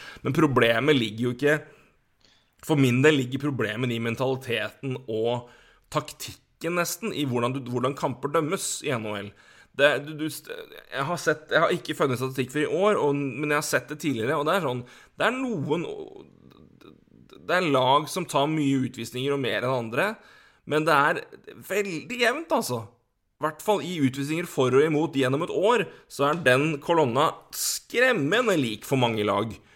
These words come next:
Fordi dommere, vi nekter å ta strenge linjer på enkelte lag, i hvert fall generelt sett. Enkeltkamper kan det selvfølgelig være, altså. Dette her, det er ikke, det, det, det, de sitter jo ikke på en måte og har det som det skal være tre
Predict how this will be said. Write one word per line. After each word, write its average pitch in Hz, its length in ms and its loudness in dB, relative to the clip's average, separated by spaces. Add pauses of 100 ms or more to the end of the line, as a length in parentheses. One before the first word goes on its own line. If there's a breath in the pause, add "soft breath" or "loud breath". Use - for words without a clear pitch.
(140 soft breath)
Fordi 170 140 0 (100)
dommere, 143 400 4 (400)
vi 113 240 0
nekter 147 720 -2
å 147 80 2
ta 123 180 2
strenge 127 380 2
linjer 127 400 4
på 127 240 6
enkelte 110 380 -2
lag, 131 100 8
i 131 80 6
hvert - 80 6
fall 139 160 0
generelt 131 560 4
sett. - 300 2
Enkeltkamper 123 580 0
kan 117 140 0
det 107 100 0
selvfølgelig 101 320 -2
være, 98 160 0
altså. 104 260 0 (1900 loud breath)
Dette 120 280 0
her, 117 240 4
det 127 80 0
er 120 80 0
ikke, 127 200 2 (340)
det, 131 180 2
det, 131 120 6 (120)
det, 127 120 4 (120)
de 127 80 -2
sitter 120 240 -2
jo 117 60 -4
ikke 139 100 -2
på 131 140 0
en - 20 2
måte - 80 0
og 107 80 2
har 104 160 2
det 98 80 2
som 107 140 2
det 113 100 2
skal 117 160 0
være 107 160 4
tre 110 160 4